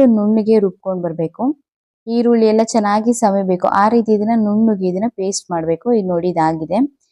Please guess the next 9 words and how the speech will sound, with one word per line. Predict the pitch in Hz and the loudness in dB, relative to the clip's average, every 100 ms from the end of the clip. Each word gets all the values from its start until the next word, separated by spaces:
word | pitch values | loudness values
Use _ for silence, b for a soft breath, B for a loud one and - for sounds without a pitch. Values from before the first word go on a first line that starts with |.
| _ - | _ -6
ಈ | 262 277 | 0 2
ಮಸಾಲೆಗೆ | 214 196 226 262 220 190 | 2 2 2 4 2 0
ನಾನಿಲ್ಲಿ | 180 175 208 220 214 190 | 0 0 4 4 4 2
ಒಂದು | 208 254 | 4 4
ಕೆ | 262 220 185 | 4 2 0
ಜಿಯಷ್ಟು | 185 175 - - 226 208 220 _ _ _ | -4 -6 -6 -2 0 0 -2 _ _ _
ಮಟನ್ | 190 175 208 214 | -8 -6 -2 -2
ನ | 214 202 | -2 -2
ತಗೊಂಡಿದೀನಿ, | 180 175 170 165 196 | -2 0 -2 -4 -2